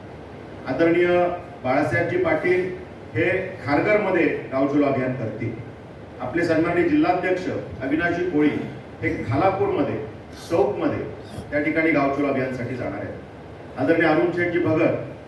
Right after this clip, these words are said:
हे प्रभाग क्रमांक नऊ आहे, त्या ठिकाणी हे अभियान करणार आहेत. सगळेच मंचावरचे मान्यवर, राज्यातले सगळे मान्यवर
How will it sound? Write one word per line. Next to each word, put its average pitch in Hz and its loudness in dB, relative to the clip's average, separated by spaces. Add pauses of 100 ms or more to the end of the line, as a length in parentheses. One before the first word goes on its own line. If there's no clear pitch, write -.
(140)
हे 160 0
प्रभाग 156 2
क्रमांक 165 -2
नऊ 165 2
आहे, - 2 (460)
त्या 165 2
ठिकाणी 170 0
हे 175 -4
अभियान 135 2
करणार 117 0
आहेत. - -4 (480)
सगळेच 202 4
मंचावरचे 175 0
मान्यवर, 143 2 (400)
राज्यातले 180 2
सगळे 147 2
मान्यवर 123 0